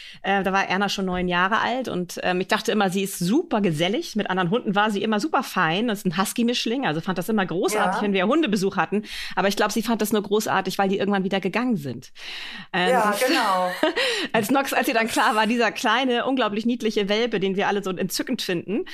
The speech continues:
Speaker 1: äh, der bleibt, da war sie richtig depressiv. Und ich würde sagen, es hat ein halbes Jahr gedauert, bis sie den auch einigermaßen interessant fand. Vorher fand sie den nur nervig und doof. Und das hat mich richtig geschockt. Und sie hat mir wahnsinnig leid getan,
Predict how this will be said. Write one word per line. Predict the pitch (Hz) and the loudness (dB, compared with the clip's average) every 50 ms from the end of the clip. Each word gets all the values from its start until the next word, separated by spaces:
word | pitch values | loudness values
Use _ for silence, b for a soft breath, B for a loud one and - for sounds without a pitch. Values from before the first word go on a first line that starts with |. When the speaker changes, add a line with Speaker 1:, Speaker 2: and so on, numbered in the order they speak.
| B B B 185 B - | B B B -10 B -4
Speaker 1:
äh, | 196 | 0
der | 180 196 180 | 0 0 2
bleibt, | - 196 240 311 254 185 202 247 302 - - - | 2 2 2 2 2 2 0 -2 -4 -8 -4 -2
da | 214 202 196 190 | 0 0 2 2
war | 220 240 | 0 0
sie | 220 220 214 208 | 0 0 0 2
richtig | 196 202 196 - - - 226 220 - | 0 0 -2 -2 -4 -4 -4 -2 -2
depressiv. | 220 208 208 - - 214 208 - - 330 311 294 - | -2 -4 -4 -4 -6 -8 -8 -6 -2 -2 -2 -2 -2
Und | - 175 165 | -4 -6 -6
ich | 165 - | -6 -6
würde | 196 196 196 | -2 -2 -2
sagen, | 185 175 185 180 196 214 | 0 0 0 0 0 0
es | 226 226 - | -2 -2 -4
hat | 208 202 - | -4 -2 0
ein | 190 196 - 190 | -2 0 0 0
halbes | 190 196 190 196 196 196 | 0 2 2 0 -2 -2
Jahr | - 196 180 180 | -2 -2 -2 0
gedauert, | 170 190 165 - 220 262 214 151 165 165 | -2 -2 0 2 2 2 2 2 0 0
bis | - 208 202 - | 0 -2 0 0
sie | 202 160 | 0 0
den | 175 175 185 | 0 -2 0
auch | - - 156 - - - - | 0 0 0 0 -2 -4 0
einigermaßen | - 214 233 269 339 349 254 202 208 196 190 185 180 185 - - 147 | 2 2 4 4 4 2 2 2 0 0 0 0 -2 -2 -2 -4 -4
interessant | - - 190 180 - 233 254 240 | -2 -2 -4 -2 0 0 -2 0
fand. | - 170 175 202 B B B B B B B | 0 0 0 0 B B B B B B B
Vorher | - 233 233 220 | 2 2 2 2
fand | - - 226 220 | 2 0 0 2
sie | - | 2
den | 185 208 202 | 4 4 4
nur | 208 240 269 | 4 4 4
nervig | 269 208 185 180 190 - 214 202 - | 2 2 2 0 0 -2 -4 -4 -2
und | - - 226 220 - | -2 -2 -2 0 0
doof. | 294 233 156 147 - | 2 2 2 2 0
Und | 170 160 | -2 -2
das | 170 165 - | 0 -2 -4
hat | 202 - | -4 -4
mich | 190 190 - - | -4 -2 -2 -2
richtig | 240 240 - 196 196 - - | -2 -2 -2 -6 -6 -4 -6
geschockt. | 180 170 - - 180 - - - - | -4 -4 0 0 0 0 0 -2 -4
Und | 151 147 160 | -2 0 0
sie | 160 160 | 0 0
hat | - | 2
mir | 185 190 180 170 | 0 -2 0 2
wahnsinnig | 196 185 214 220 214 220 220 214 - | 2 4 4 2 0 0 -2 -2 -2
leid | 185 233 247 - | -4 -4 -2 -4
getan, | 240 233 - 247 226 226 | -6 -4 -2 -2 -2 -2